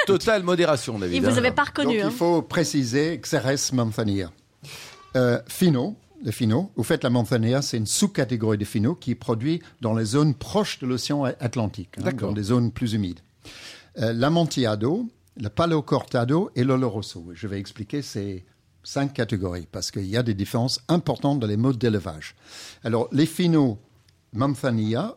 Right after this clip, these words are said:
Speaker 3: sont des vins de flore, c'est-à-dire comme le vin jaune, ils sont élevés sous un voile de levure. Quand on remplit la barrique, on vinifie avec un cépage blanc qui s'appelle le palomino.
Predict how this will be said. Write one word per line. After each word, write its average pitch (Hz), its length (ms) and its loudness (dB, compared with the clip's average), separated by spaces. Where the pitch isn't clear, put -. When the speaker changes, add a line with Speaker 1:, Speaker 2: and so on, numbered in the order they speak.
Speaker 3:
sont 156 460 0
des 110 160 0
vins 151 240 0
de 139 200 -2
flore, 110 460 0
c'est-à-dire 117 500 -4
comme 165 280 2
le 117 80 4
vin 101 240 0
jaune, 147 340 2
ils 123 100 -2
sont - 300 -4
élevés 117 360 0
sous 117 280 -2
un 104 80 2
voile 123 340 0
de 117 100 0
levure. 113 560 0
Quand 139 240 0
on 131 100 2
remplit 123 360 -2
la 113 100 2
barrique, 110 400 -2
on 107 100 -2
vinifie 127 640 2
avec 98 280 -6
un 98 80 -4
cépage 104 400 -4
blanc 120 160 2
qui 113 100 -8
s'appelle 101 280 -10
le 101 60 -6
palomino. 107 600 -2